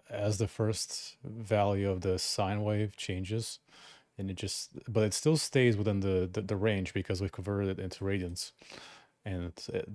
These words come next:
the frequency is the same and the scale is the same. Um, <clears throat> we can add a little bit of noise, um, or, uh,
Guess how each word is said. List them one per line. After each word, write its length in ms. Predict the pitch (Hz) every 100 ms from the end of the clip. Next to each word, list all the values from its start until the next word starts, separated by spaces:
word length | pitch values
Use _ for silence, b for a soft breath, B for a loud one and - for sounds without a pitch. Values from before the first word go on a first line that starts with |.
| -
the 120 | 95
frequency 400 | - 107 104 104
is 80 | 95
the 60 |
same 380 | - 107 95 95
and 120 | 92
the 40 | 85
scale 260 | - 98
is 80 | 87
the 60 | 82
same. 340 | - 87 92 _ B B B B B B -
Um, 440 | 104 98 98 95 -
<clears throat> 800 | - - - - _ _ - -
we 100 | 104
can 160 | -
add 140 | 98 95
a 40 |
little 140 | 95 90
bit 140 | 92
of 100 | 87
noise, 840 | 98 113 127 131 135 123 - - -
um, 520 | 101 95 92 92 90 87 _ _ _ -
or, 280 | 90 90 90
uh, 220 | 85 82